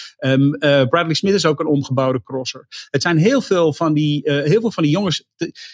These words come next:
ze, eh, ze volgden een pad in het, in de, eh, in de cross en ze moesten op een gegeven moment gaan kiezen. En heel vaak zijn ze, ja, bijna, ehm, ongelukkig met die keuze. Dus het is inderdaad ook, het is ook wel zo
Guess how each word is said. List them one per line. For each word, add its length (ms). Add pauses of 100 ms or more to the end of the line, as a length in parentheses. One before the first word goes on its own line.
(160)
ze, 400
eh, 320
ze 160
volgden 520
een 160
pad 260
in 160
het, 200
in 380
de, 100 (160)
eh, 260
in 100
de 100
cross 360
en 180
ze 120
moesten 280
op 100
een 80
gegeven 280
moment 180
gaan 180
kiezen. 360
En 80
heel 280
vaak 300
zijn 260
ze, 280 (440)
ja, 320
bijna, 800 (120)
ehm, 580 (920)
ongelukkig 920
met 300
die 140
keuze. 400
Dus 180
het 180
is 120
inderdaad 480
ook, 220
het 300
is 140
ook 200
wel 160
zo 300